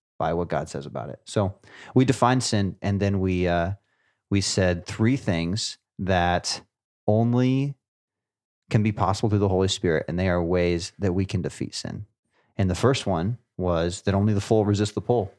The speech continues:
right? That only when we're full of God's Spirit that we can resist the pull of sin. So do you find that to be true, man? Do you, are you like,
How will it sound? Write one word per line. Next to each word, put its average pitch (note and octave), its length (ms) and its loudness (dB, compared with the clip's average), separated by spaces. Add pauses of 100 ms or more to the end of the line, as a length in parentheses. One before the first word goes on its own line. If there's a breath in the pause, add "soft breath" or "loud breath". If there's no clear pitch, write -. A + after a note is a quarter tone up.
(300)
right? G2+ 280 2 (480 soft breath)
That G#2+ 160 2
only G#2 240 2
when G2+ 120 2
we're G2 120 2
full G2 240 0
of F#2 100 -2
God's E2+ 260 0
Spirit F2 500 0
that E2+ 120 0
we E2+ 140 -2
can F2+ 160 -6
resist D2+ 500 -4
the - 60 -6
pull C#2 200 -6
of - 120 -10
sin. A1 360 -8
So E2+ 380 -6 (400 soft breath)
do A#2 80 2
you B2+ 80 4
find C3+ 220 4
that C3+ 100 4
to C3 60 0
be C3 100 2
true, C3+ 180 0
man? C3 260 4
Do G#2 80 -2
you, A2+ 180 0
are G2+ 80 2
you A2+ 160 2
like, G#2 400 -2